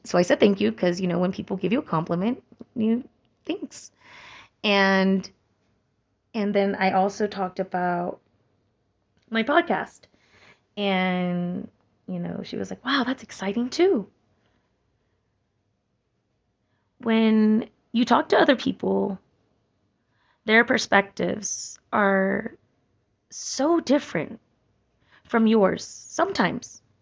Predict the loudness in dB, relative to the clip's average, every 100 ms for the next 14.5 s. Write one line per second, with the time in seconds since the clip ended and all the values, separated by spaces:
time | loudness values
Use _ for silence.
0 | _ _ _ _ _ _ _ _ -2 0
1 | 0 2 4 0 -8 _ _ _ _ _
2 | -2 2 2 4 2 2 2 2 2 4
3 | 4 6 4 2 2 0 -4 -6 -2 0
4 | -2 -2 2 4 4 2 -2 _ _ _
5 | _ _ _ _ _ _ _ _ _ _
6 | _ _ _ _ -16 -4 0 2 0 2
7 | 2 4 2 0 2 4 4 4 4 2
8 | 2 0 -2 -10 _ _ _ _ _ -8
9 | 0 4 6 4 2 -2 -2 -6 -16 -18
10 | -4 2 6 6 6 2 -2 -6 0 2
11 | 4 4 4 2 0 -2 -2 0 2 2
12 | 2 2 4 4 4 0 -2 -10 _ _
13 | _ _ _ _ _ _ _ _ _ -8
14 | -6 2 4 4 2